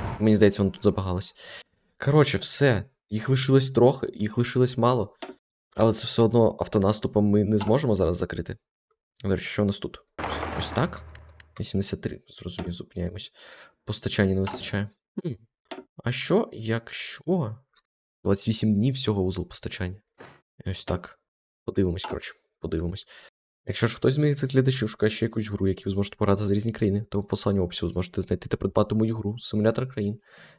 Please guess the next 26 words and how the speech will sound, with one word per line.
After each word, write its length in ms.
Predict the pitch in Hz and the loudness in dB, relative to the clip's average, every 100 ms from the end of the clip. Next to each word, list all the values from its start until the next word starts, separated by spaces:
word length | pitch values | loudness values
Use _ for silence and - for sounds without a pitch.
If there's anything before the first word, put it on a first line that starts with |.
| - | -10
Якщо 220 | 101 120 | -2 0
ви 100 | 110 | 2
її 60 | 113 | 2
придбаєте, 520 | 113 107 104 98 101 | 2 4 4 4 0
то, 100 | 98 | 0
будь 160 | 98 101 | 0 2
ласка, 280 | 101 - | 0 0
залиште 320 | 92 104 - 107 | -2 -2 2 2
рецензію. 340 | - 175 113 | 4 2 2
Якщо 200 | 92 - | -2 -2
у 20 | |
вас 120 | 107 | -2
нема 160 | 120 98 | 0 0
можливості 440 | 98 104 - - | -2 -6 -8 -4
її 40 | 139 | 2
придбати, 440 | 147 143 147 156 - - - | 2 2 -2 -2 -8 -18 -18
то 100 | - | -6
просто 280 | - 123 123 | 4 4 6
додайте 380 | 107 104 101 104 | 4 6 4 4
до 120 | 110 | 2
бажаного, 340 | - 87 104 117 | 2 0 -2 -6
це 100 | - | -8
також 260 | 107 - | -8 -2
мене 140 | 127 104 | 0 2
неймовірно 420 | 98 107 101 101 | 2 4 4 2
підтримує. 440 | - - 85 98 | -2 -2 -2 -4